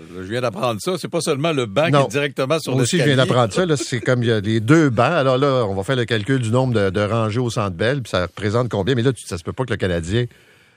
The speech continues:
Speaker 2: charge trois piastres de plus <laughs> pour être assis. Parce que là, il présente ça comme étant un, un siège ultra recherché. Comme me dit l'auditeur, c'est comme quand tu voyages actuellement, tu te demandes, « OK, c'est temps pour la valise, tu prends un café, ça va être temps. »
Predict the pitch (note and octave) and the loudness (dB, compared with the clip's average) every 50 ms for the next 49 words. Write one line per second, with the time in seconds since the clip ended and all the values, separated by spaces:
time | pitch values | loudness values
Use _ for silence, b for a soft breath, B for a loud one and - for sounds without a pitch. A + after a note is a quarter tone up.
0 | b b _ - - B2 B2+ A#2 - - A#2 A#2+ A2+ G2+ B2+ C#3 C#3 B2+ G2+ F2+ | b b _ -2 0 0 0 0 -2 0 2 2 2 2 2 2 2 0 0 -2
1 | E2 - - F#2 A2 A#2 A2+ - - b b b b b b b _ _ - - | -4 -4 -2 0 0 0 -2 -4 -10 b b b b b b b _ _ -20 -18
2 | - - A2 - - - - B2+ B2 B2+ - - - B2+ - - - - C3+ C3 | -14 -14 -14 -14 -14 -10 -6 -4 -4 -4 -4 -6 -6 -6 -6 -8 -10 -8 -6 -8
3 | C3 B B C#2+ B B B B B B - A#2 - G3+ G3+ A3+ G3 C#3+ - C3+ | -8 B B -14 B B B B B B -12 -6 -4 -2 -2 -2 -2 -2 -2 0
4 | E3+ D#3 D#3 D3+ C3+ - - D#3+ C#3+ A2+ A2 G2+ - - E3 - - - G2+ G#2 | 0 0 0 0 -2 -2 -4 -4 -2 -2 -2 -2 -2 -2 -4 -4 -6 -6 -4 -4
5 | G#2 - G#2+ G#2 G#2 G#2 - - C#3 C#3+ D3 C3+ - - _ E3+ E3 D3+ - - | -4 -4 -4 -4 -4 -4 -4 -4 -4 -4 -4 -4 -8 -8 _ -6 -6 -6 -6 -6
6 | - F3 F#3+ E3 A#2 G#2 F2+ - E2+ - - - E2 - _ _ _ _ _ _ | -4 -4 -2 -2 -2 -4 -6 -6 -10 -10 -10 -14 -16 -16 _ _ _ _ _ _
7 | _ _ _ _ _ _ _ _ _ _ _ _ _ _ _ _ _ - B2 A#2 | _ _ _ _ _ _ _ _ _ _ _ _ _ _ _ _ _ -10 -4 -2
8 | A#2+ A#2+ A2+ D3 D3 A#2+ - - - - B2+ C#3+ C#3+ A#2+ - - F#2 - - A#2 | -2 -2 0 0 0 0 0 -2 0 0 2 2 2 0 -2 -6 -6 -4 -4 -4
9 | A#2+ - A2 F#2+ E2+ - F#2 F#2 G2+ A#2+ B2 A2+ F#2+ E2 - - F#2+ F2 D#2+ D#2 | -2 -2 -4 -6 -4 -4 -2 0 0 0 0 0 -4 -6 -6 -6 -4 -4 -4 -4
10 | F#2+ A#2 B2+ A#2 - - F2+ D#2+ G2 A2+ A#2+ A#2+ A2 F#2 F2 E2 D#2 - F#2 E2+ | -4 -6 -6 -6 -6 -6 -6 -2 -2 -2 -2 -2 -2 -4 -4 -6 -6 -8 -10 -8
11 | - F2+ E2 - G#2 G#2 G2 F#2 F2+ D#2 E2+ E2 D#2 F2 G#2 A2+ G#2+ - - - | -8 -6 -4 -2 -2 -2 -2 -4 -2 -2 -2 -4 -2 -4 -4 -6 -6 -10 -12 -8
12 | - G2+ G2 D#2+ F#2 E2+ - G2+ F#2+ F#2 E2+ D#2+ D#2 - - - | -6 -6 -4 -4 -4 -4 -4 -6 -6 -6 -6 -6 -8 -10 -12 -16